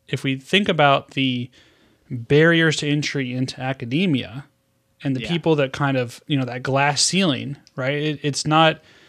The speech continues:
Speaker 1: a surprise that in the seventies, sixties, seventies,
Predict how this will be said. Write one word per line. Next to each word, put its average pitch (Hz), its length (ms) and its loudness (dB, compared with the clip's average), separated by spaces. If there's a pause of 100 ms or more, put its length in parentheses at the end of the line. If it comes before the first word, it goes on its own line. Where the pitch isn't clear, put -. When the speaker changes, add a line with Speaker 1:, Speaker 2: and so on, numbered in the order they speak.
(440)
Speaker 1:
a 151 100 0
surprise 147 680 6
that 139 240 0
in 147 120 2
the 135 80 2
seventies, 156 640 2
sixties, 165 480 0
seventies, 143 680 2